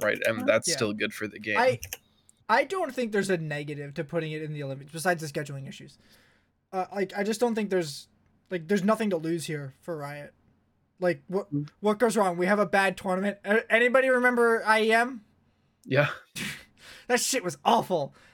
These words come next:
Speaker 3: You wanna wait fifteen minutes between champ select and game start? Oh, boy. Oh, I hated that so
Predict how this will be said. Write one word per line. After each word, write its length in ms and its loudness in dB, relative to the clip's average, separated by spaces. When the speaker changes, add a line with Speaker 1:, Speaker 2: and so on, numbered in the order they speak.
Speaker 3:
You 80 0
wanna 120 6
wait 200 4
fifteen 680 -4
minutes 300 2
between 340 -4
champ 260 0
select 300 0
and 160 -6
game 240 0
start? 420 2
Oh, 300 0
boy. 480 -6
Oh, 100 0
I 140 0
hated 340 -6
that 180 -18
so 360 -12